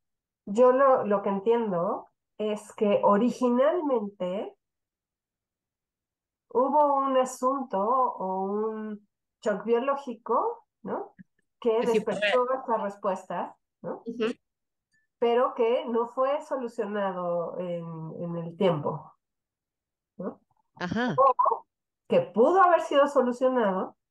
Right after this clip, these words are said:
Speaker 1: pero que ese shock biológico se quedó grabado con un chorro de estímulos alrededor de ti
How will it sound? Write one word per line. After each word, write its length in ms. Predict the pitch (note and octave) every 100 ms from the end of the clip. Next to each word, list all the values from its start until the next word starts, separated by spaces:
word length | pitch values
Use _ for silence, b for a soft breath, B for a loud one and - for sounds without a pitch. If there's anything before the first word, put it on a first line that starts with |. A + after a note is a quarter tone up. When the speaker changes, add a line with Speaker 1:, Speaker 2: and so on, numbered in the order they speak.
| _ _ _
Speaker 1:
pero 400 | A#3 A#3 A#3 A#3+
que 380 | D4+ C4 B3 -
ese 340 | G#3+ A3 A#3 A3
shock 200 | A#3+ G#3+
biológico 580 | A#3 A#3+ G#3+ A3 - G#3
se 240 | - F#3+
quedó 360 | F#3+ F3+ G3+ G3+
grabado 720 | G#3+ A3 A3 G#3 G3+ G#3 - _ _
con 220 | G#3+ G3+
un 140 | A3 A3
chorro 320 | A#3 G#3 G#3
de 60 |
estímulos 680 | G3 - G#3 G3+ G3 F#3 F3+
alrededor 680 | F3+ F3 F3 F3 F3 F#3+ F#3
de 120 | F#3+
ti 440 | F#3 G#3 G3 -